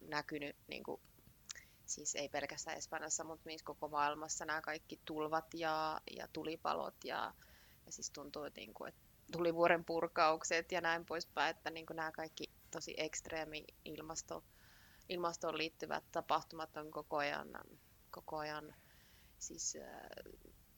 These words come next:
tapahtuu useammin ja, ja esimerkiksi nyt varmaan muistatte tosi hyvin, <laughs> eh, molemmat te, eh, viime vuoden tai tämän vuoden alusta tää Filomena, Filomena, tota, lumimyrsky täällä Madridissa ja näin, että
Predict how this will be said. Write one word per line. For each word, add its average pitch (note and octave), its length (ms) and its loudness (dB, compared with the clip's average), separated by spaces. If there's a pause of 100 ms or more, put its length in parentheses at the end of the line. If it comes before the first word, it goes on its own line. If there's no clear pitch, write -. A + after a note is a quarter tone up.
(520)
tapahtuu F3 460 2
useammin E3+ 580 6
ja, D#3 320 6 (420)
ja D3+ 240 4
esimerkiksi D3 520 -2
nyt - 120 -10
varmaan D3 360 10
muistatte F3 440 4
tosi G3+ 260 8
hyvin, G3 320 6 (180)
<laughs> - 100 -2
eh, E3+ 240 4
molemmat E3+ 540 6
te, E3 100 8
eh, E3 520 -2
viime D#3+ 340 0 (280)
vuoden D#3 280 2 (160)
tai D#3 140 4
tämän D#3+ 220 8
vuoden D3+ 280 6
alusta D3+ 420 4
tää - 160 4
Filomena, - 540 2 (1000)
Filomena, F#3 680 8
tota, D3+ 500 8 (140)
lumimyrsky E3 760 2
täällä C#3 240 2
Madridissa - 600 2
ja - 180 0 (240)
näin, D3 260 -2
että - 180 -6